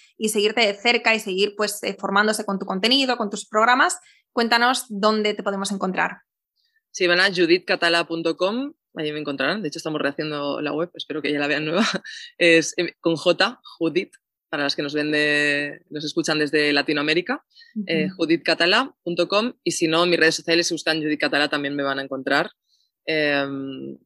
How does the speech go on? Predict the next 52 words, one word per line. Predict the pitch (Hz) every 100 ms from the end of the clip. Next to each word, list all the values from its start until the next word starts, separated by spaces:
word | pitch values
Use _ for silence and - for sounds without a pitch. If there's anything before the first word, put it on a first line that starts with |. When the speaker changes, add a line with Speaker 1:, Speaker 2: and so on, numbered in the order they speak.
| _
Speaker 2:
cuidado, | 180 170 190
porque | 170 156
hay |
mucho | 170 170 175 160 156 151 -
fake | 175 175
ahora, | 160 175
mucho | 180 165 156
perfil | 165 160 165
falso, | 170 180 -
<laughs> | 233 202
que | -
no | 180
sea | - -
que | 170
se | 170
vayan | 165 170
a | 160
otro | 165 165
que | 160
no | 156
sea | 156
el | 156
mío. | 160 190 277
Speaker 1:
<laughs> | 240 285 - 220 - - 170
Speaker 2:
Eh, | 160 151 -
si | 190
me | 175 185
buscan | 180 214 220
en | 202
Instagram, | 220 226 208 196
es | 170
la | 165 151 143 139 139 -
plataforma | 160 151 165 170
que | 151
más | 147 151 -
utilizo, | - 147 151 190
donde | 165
estoy | 143 151
más | 156
presente, | - - 170 180 -
y | 170 175 -
muchas | 175 175 165
veces | 165 160
incluso | 151 143 170 165
contesto | 143 143 -
yo | 147
los | 147 147
mensajes | 139 143 -
privados | - 135 147 170
que |
me | 131
enviáis, | - 139 170 -